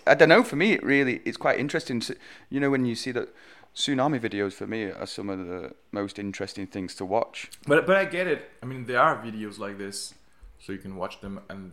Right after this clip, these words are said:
Speaker 2: the, you're not the only one, <laughs> according to the views. <laughs> So we are,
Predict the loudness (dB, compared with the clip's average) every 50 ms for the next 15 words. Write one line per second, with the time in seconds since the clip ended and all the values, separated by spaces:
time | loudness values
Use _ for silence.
0 | -12 -12 -12 -10 -10 -12 -12 -12 -12 -10 -10 -8 -10 -10 -12 -12 -12 -12 -10 -10
1 | -10 -10 -8 -8 -8 -8 -8 -12 -16 -20 -20 _ _ -20 -20 -18 -16 -14 -14 -6
2 | -2 -2 -2 0 -2 -6 -6 -6 -6 -6 -6 -8 -10 -10 -12 -12 -10 -8 -6 -6
3 | -6 -6 -8 -10 -10 -8 -6 -6 -6 -6 -8 -10 -4 -2 0 0 0 0 0 0
4 | 0 -2 -2 -4 -10 -18 -20 -20 -20 -20 -20 -18 -8 -2 0 2 2 4 4 4
5 | 4 2 0 -2 -6